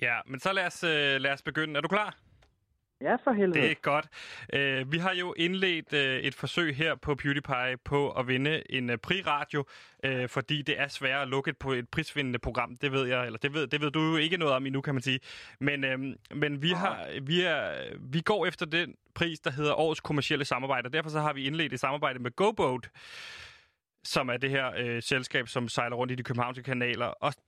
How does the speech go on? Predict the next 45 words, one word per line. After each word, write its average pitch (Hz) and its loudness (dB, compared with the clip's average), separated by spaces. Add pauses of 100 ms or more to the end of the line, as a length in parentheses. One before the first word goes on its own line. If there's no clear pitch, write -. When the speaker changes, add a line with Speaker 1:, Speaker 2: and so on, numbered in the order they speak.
Speaker 1:
og 156 -2
det 190 2
var 190 4
vi 165 0
egentlig 160 0
ret 147 0
trygge 165 0
ved, 151 2
fordi 156 -2
at, 139 0
øh, 135 4 (460)
der 135 2
har 131 2
ikke - -2
Speaker 2:
Mhm. 160 0
Speaker 1:
rigtig 175 -2
været 151 4
andre, 147 -2
der 147 2
har 131 0
haft 131 -2
nogle 143 -2
gode 151 6
bud 156 4
på 151 0
årets 135 2
kommercielle 139 2
samarbejde. 135 0 (220)
Men 208 0 (300)
så 220 2 (140)
pludseligt, 226 2
som 151 -2
vi 185 0 (120)
indleder 180 2
det, 175 2 (240)
så - 0
kommer 180 0
du 220 2
så 214 0
ind 165 0
for 170 0
højre 143 2
og 139 0
starter 156 0
dit, - -2